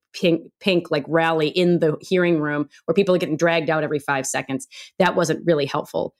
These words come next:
for, <laughs> for getting through the process. It'll be much more efficient this time as a result. Hoping, I'm hoping the senators, you know, last time the Democratic senators decided they were gonna be the protesters too. They interrupted Senator Grassley's introduction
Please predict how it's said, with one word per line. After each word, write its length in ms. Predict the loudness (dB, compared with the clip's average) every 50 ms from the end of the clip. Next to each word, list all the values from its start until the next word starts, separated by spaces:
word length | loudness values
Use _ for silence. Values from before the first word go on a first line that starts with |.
| _ _
for, 240 | _ 0 2 2 2 0 -2 -8 -14
<laughs> 160 | -18 _ _
for 200 | -2 0 2 2
getting 220 | 4 4 2 2
through 100 | 0 0
the 80 | -2 -2
process. 440 | -2 -2 -2 -2 -2 -4 -6 -6 -8 -10 -16 -20 -20 -20 -10 0
It'll 100 | 2 4
be 100 | 6 6
much 200 | 4 4 2 0
more 140 | 0 -2 -2
efficient 500 | -2 0 0 0 2 4 2 0 0 -2 _ _ _ _ 0
this 160 | 0 0 2
time 240 | 0 0 0 0 0
as 120 | 0 0
a 60 | 2
result. 380 | 2 2 2 2 2 2 0 -2 0
Hoping, 320 | 0 0 2 2 0 2
I'm 80 | 2 2
hoping 240 | 0 2 2 0
the 80 | -2 0
senators, 580 | -2 0 2 2 4 4 4 4 2 2 -2 -6 _ -20 -20 _ -2
you 100 | -2 0 0
know, 260 | 0 0 2 2 2
last 260 | 2 2 2 2 0
time 140 | 0 2 2
the 60 | 2
Democratic 440 | 2 2 0 0 -2 -2 -2 -2 -2
senators 400 | 0 0 2 2 4 4 2 2
decided 500 | 2 -2 0 0 0 2 2 0 0 2
they 140 | 4 4 4
were 160 | 6 4 4
gonna 200 | 4 2 2 2
be 220 | 2 4 4 4
the 80 | 2 2
protesters 640 | 0 2 2 2 2 2 -2 0 0 -2 -2 -2 -4
too. 280 | 0 2 2 4 4
They 160 | 2 2 0 0
interrupted 540 | -2 -2 0 0 0 0 0 0 -4 -6 -6
Senator 380 | -4 -2 -2 -2 -2 -6 -6 -4 0
Grassley's 440 | 0 0 0 0 2 2 2 2 2
introduction 600 | 0 0 0 0 0 -2 -2 -4 -4 -4 -4